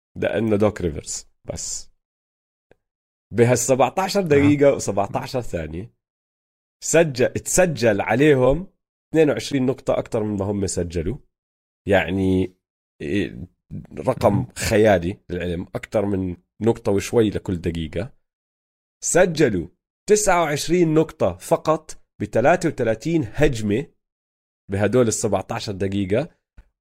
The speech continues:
Speaker 1: وسمحوا بالتسجيل عليهم واحد وخمسين نقطة باثنين وثلاثين هجمة دفاعية. يعني، معنى آخر، الهيت حطوا عليهم واحد وخمسين نقطة باثنين وثلاثين هجمة،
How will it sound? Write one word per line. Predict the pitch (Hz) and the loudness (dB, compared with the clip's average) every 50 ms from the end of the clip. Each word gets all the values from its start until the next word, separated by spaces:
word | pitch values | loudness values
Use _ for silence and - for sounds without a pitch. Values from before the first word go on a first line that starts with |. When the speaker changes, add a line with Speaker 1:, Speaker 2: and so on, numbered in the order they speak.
| - | -14
Speaker 1:
وسمحوا | - - - - 196 214 208 190 170 165 156 - - 151 143 151 175 185 - _ _ _ _ _ _ _ - | -10 -4 2 2 4 4 4 2 2 2 0 0 2 4 4 4 4 0 -4 _ _ _ _ _ _ _ -10
بالتسجيل | 113 117 - - 123 107 - 139 175 180 - | -10 -8 -6 -6 -6 -6 -4 -4 -4 -2 -2
عليهم | - 131 143 139 127 113 110 113 | -2 0 0 0 0 0 0 0
واحد | 147 185 185 185 143 | 0 0 0 -2 -4
وخمسين | 147 143 - 143 117 120 - 170 170 160 | -6 -4 -4 -6 -6 -2 0 2 2 2
نقطة | 170 165 - - - 165 170 | 2 0 -2 -2 0 0 0
باثنين | 151 123 - - 135 147 165 175 170 170 | 0 -2 -2 0 2 4 4 4 4 4
وثلاثين | 170 156 156 - 127 117 120 117 - - 135 139 139 139 135 131 131 _ _ _ _ _ | 2 0 0 -2 -2 -2 -2 -4 -4 -4 -2 -2 0 -2 -2 -4 -8 _ _ _ _ _
هجمة | 120 123 113 104 117 | -4 -4 -2 -2 -4
دفاعية. | 113 104 107 - 110 98 - 107 110 90 - - - - _ _ _ _ _ _ _ _ _ _ _ _ _ _ _ _ _ _ | -4 -4 -4 -4 -4 -4 -4 -4 -8 -8 -10 -14 -18 -20 _ _ _ _ _ _ _ _ _ _ _ _ _ _ _ _ _ _
يعني، | - - 156 123 113 117 101 - - _ _ _ _ _ - | 2 4 4 4 2 0 -2 -4 -6 _ _ _ _ _ -4
معنى | - 127 127 131 | -2 0 0 2
آخر، | 120 107 117 - - - - - _ _ _ _ _ _ _ _ _ _ _ _ _ _ _ _ _ _ _ _ _ _ _ _ - | 2 2 0 0 -2 -6 -8 -8 _ _ _ _ _ _ _ _ _ _ _ _ _ _ _ _ _ _ _ _ _ _ _ _ 2
الهيت | 110 104 104 104 101 92 - - _ _ - 120 165 180 190 190 - - - - - _ _ _ _ _ | 4 4 4 2 0 -2 -4 -10 _ _ 2 4 4 4 4 2 -2 -6 -8 -12 -16 _ _ _ _ _
حطوا | - - - _ - 95 | -8 -8 -8 _ -6 -4
عليهم | 95 117 127 117 104 95 104 | -2 0 0 0 0 0 0
واحد | 127 135 - 123 | -2 -2 -2 -6
وخمسين | 113 - - 107 95 - - 127 123 117 | -8 -6 -6 -8 -8 -6 -4 -2 0 0
نقطة | 113 113 117 - - | 0 -2 -2 -4 -6
باثنين | 92 90 - - 127 135 120 | -6 -4 -4 0 0 2 2
وثلاثين | 117 104 - 101 98 98 - 117 107 95 | 2 0 -2 -4 -4 -4 -4 -4 -4 -2
هجمة، | 98 110 98 98 107 123 147 180 | -2 -4 -2 0 0 0 0 -2